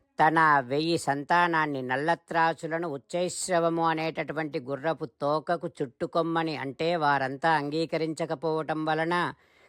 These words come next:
కద్రువ తన సంతానాన్ని 'జనమేజయ సర్పయాగములో భస్మమవ్వండి' అంటూ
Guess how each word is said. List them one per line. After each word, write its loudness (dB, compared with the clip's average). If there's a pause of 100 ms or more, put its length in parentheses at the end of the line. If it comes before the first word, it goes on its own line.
(140)
కద్రువ 4
తన 0
సంతానాన్ని 2
'జనమేజయ 0
సర్పయాగములో 0
భస్మమవ్వండి' -2
అంటూ -6